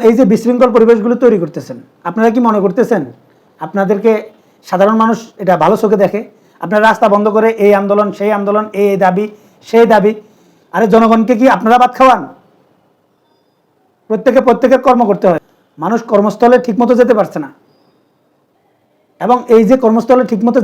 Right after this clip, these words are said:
যেতে পারছে না, এই যে মানুষের যে ক্ষোভ, এটা কিন্তু আস্তে আস্তে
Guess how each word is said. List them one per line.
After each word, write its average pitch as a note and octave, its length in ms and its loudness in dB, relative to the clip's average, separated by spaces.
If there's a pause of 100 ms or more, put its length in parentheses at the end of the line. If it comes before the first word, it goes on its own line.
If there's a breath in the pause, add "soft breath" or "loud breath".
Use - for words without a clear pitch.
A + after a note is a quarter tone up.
যেতে B3+ 240 4
পারছে G#3+ 260 -2
না, B2+ 60 -10 (540)
এই G3 120 -2
যে A#3 60 4 (100)
মানুষের A3+ 320 2
যে A#3 60 4 (140)
ক্ষোভ, B3 180 4 (1300)
এটা G3+ 200 0
কিন্তু A3+ 160 0
আস্তে G3+ 260 0
আস্তে - 140 -2